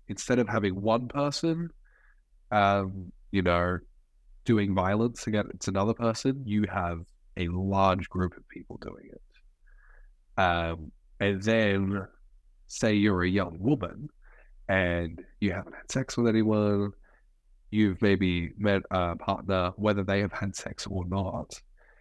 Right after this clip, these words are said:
but maybe they've still been influenced by these ideas,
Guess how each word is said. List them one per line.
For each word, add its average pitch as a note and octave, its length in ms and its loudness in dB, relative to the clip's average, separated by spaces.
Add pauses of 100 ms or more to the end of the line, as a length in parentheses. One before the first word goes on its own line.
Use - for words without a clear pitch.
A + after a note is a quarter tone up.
(280)
but G2+ 220 0
maybe G2+ 300 2
they've F#2 240 2
still G#2 340 0
been F2+ 160 -4 (100)
influenced A2 880 -2 (920)
by G2+ 260 4
these F#2+ 280 0
ideas, A2 800 0